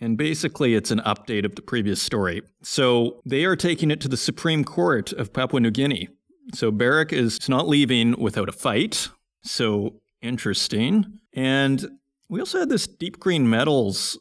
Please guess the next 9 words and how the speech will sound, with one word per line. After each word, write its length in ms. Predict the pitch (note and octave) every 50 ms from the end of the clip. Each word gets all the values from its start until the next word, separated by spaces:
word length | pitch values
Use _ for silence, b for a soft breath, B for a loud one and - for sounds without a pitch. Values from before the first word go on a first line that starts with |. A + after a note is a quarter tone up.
| _
story, 760 | - - - - - B2+ G2+ F#2+ F#2 F2+ F2 F2 F2 F#2+ - -
and 100 | A2 G#2
I 60 | A2+
thought 180 | B2 G#3 A3+ A3
this 200 | G#3+ E3+ - B2
was 140 | G#2 F#2+
really 280 | G#2 G2+ A#2 A#2+ A2 G2+
interesting. 840 | F#2+ G2 G2+ G2 - A2 F#2+ - - - F#2+ F2+ F2 E2+ F#2 G2+ A#2 - _ _ _ _ _
It's 560 | - - - _ - C#3 A2+ - - - -